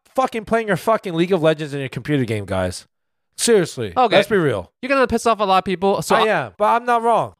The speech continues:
Speaker 2: Why is playing video games not masculine?
Speaker 1: Because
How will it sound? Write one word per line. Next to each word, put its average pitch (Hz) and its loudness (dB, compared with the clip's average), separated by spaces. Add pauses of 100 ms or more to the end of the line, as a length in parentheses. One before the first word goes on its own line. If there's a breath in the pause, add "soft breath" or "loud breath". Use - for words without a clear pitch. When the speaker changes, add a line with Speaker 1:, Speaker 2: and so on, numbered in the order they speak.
Speaker 2:
Why 202 2
is 262 -4
playing 240 -2 (140)
video 175 2
games 170 -2
not 156 0
masculine? 127 -6 (220)
Speaker 1:
Because 175 0